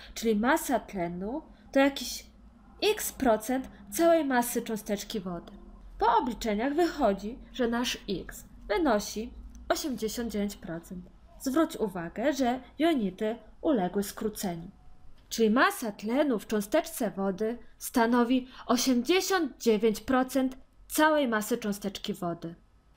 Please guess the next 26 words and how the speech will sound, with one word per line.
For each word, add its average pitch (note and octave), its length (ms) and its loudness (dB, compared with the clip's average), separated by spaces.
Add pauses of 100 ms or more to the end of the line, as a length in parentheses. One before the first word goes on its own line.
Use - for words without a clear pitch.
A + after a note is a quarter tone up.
(180)
Zajmijmy A3+ 540 4
się G3+ 140 0
teraz C4+ 300 4
nieco A#3+ 260 4
trudniejszym A#3 640 2
zadaniem. E3+ 480 -10 (500)
Załóżmy G#3+ 540 2
sobie, F#3+ 380 0
że C4 160 4
znamy C#4+ 340 2
jedynie B3+ 400 4
skład D#4+ 300 0
procentowy C#4+ 680 2
danej G#3 260 0
cząsteczki A3+ 640 -2 (220)
i G3+ 100 2
na F3 120 -2
jego C4 340 2
podstawie D4 460 0
postarajmy D#4 600 0
się C#4+ 220 -4 (300)
wyznaczyć A3+ 560 0 (200)
wzór A3 280 4 (100)
empiryczny A3 760 0
tej G3+ 180 -4
cząsteczki. G3 720 -6